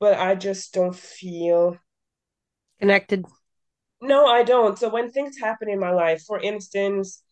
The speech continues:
Speaker 1: when I, I'm also in reunion, that's only, like, four months old. So that's quite new. They were not the first ones to know. When I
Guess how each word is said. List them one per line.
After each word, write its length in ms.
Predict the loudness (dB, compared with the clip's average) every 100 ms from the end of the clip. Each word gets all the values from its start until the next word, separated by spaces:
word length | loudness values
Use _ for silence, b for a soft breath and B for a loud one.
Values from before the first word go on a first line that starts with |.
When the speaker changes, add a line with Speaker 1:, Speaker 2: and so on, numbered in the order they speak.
| _ _ _ -8
Speaker 1:
when 340 | 0 2 2
I, 360 | -2 0 0 0
I'm 220 | 2 2
also 240 | 0 -2
in 120 | -6 -6
reunion, 680 | -6 -6 -6 0 0 0 -2
that's 260 | -4 -6 -6
only, 300 | -4 -4 -4
like, 260 | -2 -4 -6 _ _ _
four 220 | 0 0
months 380 | 2 -2 -2 -6
old. 280 | -4 -4 -4 -10 B B B _
So 140 | -4 -2
that's 200 | -2 -4
quite 280 | -6 -6 -4
new. 220 | -4 -4 -6 B B B 0
They 160 | 2
were 140 | 4 4
not 240 | 2 0
the 60 | -6
first 340 | -4 -4 -2
ones 300 | -2 -2 -6
to 100 | -10
know. 420 | -4 -2 -2 -6 -10 _ _ _ -4
When 180 | -2 0
I 640 | 0 2 2 2 2